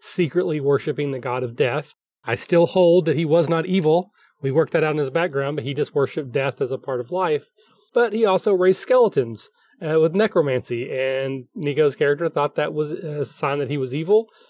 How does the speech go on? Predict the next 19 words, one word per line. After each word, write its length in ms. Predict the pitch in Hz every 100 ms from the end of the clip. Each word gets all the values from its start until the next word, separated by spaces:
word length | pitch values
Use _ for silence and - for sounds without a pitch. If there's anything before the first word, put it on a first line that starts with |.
| _ _ -
And 320 | 139 147 139
in 140 | 143 139
one 120 | 147
of 60 |
the 80 | 139
sessions, 500 | - 143 - 160 143
when 120 | 135
he 140 | 131 139
raised 280 | 139 139 147
a 60 |
skeleton, 500 | - 147 139 135 175
Nico's 400 | 135 120 143 139
character 380 | - 135 139 160
attacked, 480 | 160 - 202 - _ _ _ _ _
and 240 | 127 131 131
they 140 | 135
got 200 | 131 135
into 260 | 143 151
a 80 | 147